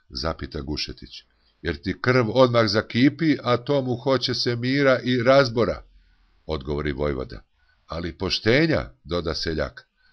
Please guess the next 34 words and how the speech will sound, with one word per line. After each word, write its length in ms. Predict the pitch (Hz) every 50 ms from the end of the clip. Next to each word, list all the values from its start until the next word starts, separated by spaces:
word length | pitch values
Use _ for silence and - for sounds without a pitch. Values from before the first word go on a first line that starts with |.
| _ _ -
„Vjeruješ 600 | 65 82 139 170 185 180 175 160 143 123 - -
li 140 | 120 113 -
ti 380 | - 139 123 110 - - _ -
potpunoma 720 | 143 135 127 - - 131 120 104 107 104 98 95 90 82 - -
Drmačiću? 640 | 85 101 95 85 82 80 - - - - - - - _ _ _ _ _ _ _ _ _
Suviše 440 | - - 196 208 202 165 - - 135
je 80 | 127
bijesan, 480 | 117 95 117 120 131 127 - - 95 82 -
pa 100 | - 92
je 220 | 90 87 85 85 82
i 100 | 92 87
lakom.” 420 | 92 131 151 147 - - 73 - - _ _ _ _ _ _ _ _ _ _ _ -
„Vjerujem”, 460 | 71 85 110 107 92 87 76 67 60 - - _ _
reći 320 | - 71 80 78 - - -
će 200 | - 78 73 73
Ilija. 320 | 71 71 73 67 60 - _ _ _ _ _ _ _ _ _ _ _ _ -
„Što 340 | - - - - 190 185
ga 100 | 160 165
je 140 | 156 135 -
privuklo 460 | - 135 143 131 131 120 123 - 110
k 100 | - -
nama? 400 | 107 107 101 87 67 60 - - _ _ _ _
Osveta. 640 | - 123 127 123 - - 92 76 - - - - _ _ _ -
Dok 240 | 78 90 87 - -
se 120 | - 95
ne 120 | 85 90 95
osveti 560 | 107 113 107 - - 107 92 - 87 78 -
Tahomu, 640 | - 110 120 120 113 - - 113 107 104 98 87 -
bit 260 | 73 71 110 110 110
će 120 | - 101 98
nam 160 | 98 92 87
vjeran, 500 | 85 85 104 107 98 85 76 67 64 - _ _
a 140 | - 73 -
poslije 680 | - - 135 143 - - - 135 117 107 90 - _